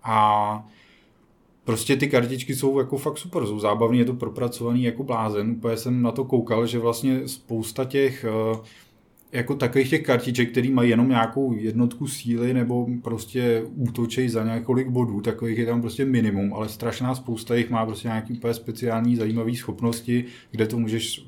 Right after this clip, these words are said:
jako kombinovat prostě do zblbnutí a vytvářet jako si super, super docela promakaný balíčky. A ty questy to strašně odrážejí, takže, eh, ti často ta hra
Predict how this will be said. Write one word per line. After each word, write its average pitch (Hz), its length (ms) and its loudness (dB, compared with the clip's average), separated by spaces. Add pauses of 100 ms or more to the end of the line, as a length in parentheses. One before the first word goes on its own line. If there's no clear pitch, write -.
jako 117 280 -4
kombinovat 117 680 0 (240)
prostě 113 320 -2
do 117 160 0
zblbnutí 123 600 2
a 120 40 -2
vytvářet 110 540 -4
jako 117 260 -8
si 117 160 -10
super, 113 400 -6 (240)
super 117 420 -6
docela 120 260 -4
promakaný 123 500 -2
balíčky. 117 600 0 (320)
A 110 80 -2
ty 139 140 -2
questy 131 560 2
to 131 140 -2
strašně 120 360 -2
odrážejí, 113 560 0
takže, 107 380 -2 (480)
eh, 101 40 4
ti 113 140 -4
často 113 380 -4
ta 117 140 -2
hra 120 380 0